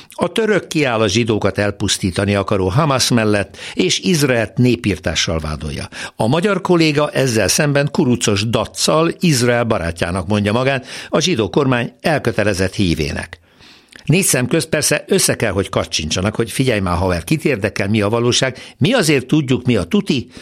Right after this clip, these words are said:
egyelőre ránk irányítja összes fénysugarát a nap, az a nap, amit mi álmodtunk meg magunknak.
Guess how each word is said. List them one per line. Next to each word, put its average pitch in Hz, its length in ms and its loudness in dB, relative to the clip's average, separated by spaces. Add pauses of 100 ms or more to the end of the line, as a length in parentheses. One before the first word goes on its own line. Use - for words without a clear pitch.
(300)
egyelőre 123 520 2
ránk 127 320 0
irányítja 117 520 0
összes - 440 0
fénysugarát 113 800 -2
a - 100 -10
nap, 135 420 -4
az 160 220 0
a 113 80 2
nap, 131 420 0 (380)
amit 147 440 0
mi 143 280 2 (160)
álmodtunk 85 640 -2
meg 76 160 -4
magunknak. 82 680 -6